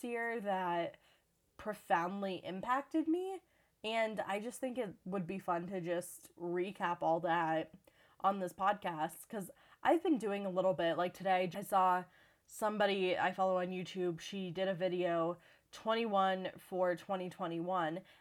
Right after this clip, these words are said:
and it got me thinking, like, "Hey, I should just make a twenty-one for twenty twenty-one list." So one of the first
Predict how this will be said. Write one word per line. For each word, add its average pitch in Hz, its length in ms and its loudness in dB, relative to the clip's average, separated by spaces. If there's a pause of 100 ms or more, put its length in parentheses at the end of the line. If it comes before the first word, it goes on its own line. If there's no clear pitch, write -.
and 226 80 0
it 247 40 4
got 294 140 4
me 349 100 2
thinking, 330 300 2
like, 247 160 0
"Hey, 330 320 4
I 185 120 2
should 226 180 -6
just 196 160 -8
make 165 180 -4
a 160 240 0
twenty-one 180 640 -2
for 180 120 -6
twenty 170 300 -6
twenty-one 165 540 -4
list." 143 560 -6
So 165 240 0
one 180 200 -2
of 175 80 -2
the 185 60 0
first 175 380 -4